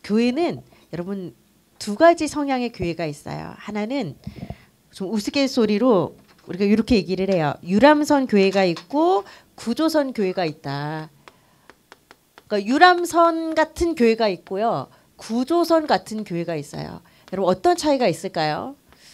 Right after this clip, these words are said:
둘 다 배예요. 배지만 일단 유람선 하면은 뭔가 유흥을 즐기고, 어, 함께 막 즐겁게 노는 그런 느낌이 나죠. 여행이잖아요, 여행. 자, 구조선은 뭔가 물에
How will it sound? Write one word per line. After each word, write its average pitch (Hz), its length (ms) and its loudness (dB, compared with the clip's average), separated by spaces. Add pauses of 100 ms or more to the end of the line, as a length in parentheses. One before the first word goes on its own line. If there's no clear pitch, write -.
(800)
둘 254 160 -2
다 320 160 6
배예요. 226 640 4
배지만 208 560 -2 (120)
일단 233 280 -2
유람선 330 520 4
하면은 302 520 -2 (240)
뭔가 214 240 -4
유흥을 294 480 -4
즐기고, 226 800 -6 (840)
어, 160 300 -14 (520)
함께 330 280 -10
막 277 120 -8
즐겁게 302 380 -6
노는 247 400 -8
그런 220 240 -8
느낌이 196 300 -10
나죠. 139 340 -6
여행이잖아요, 196 560 0
여행. 143 380 -10 (360)
자, 147 120 -14
구조선은 339 800 -4 (140)
뭔가 254 500 0
물에 220 180 -4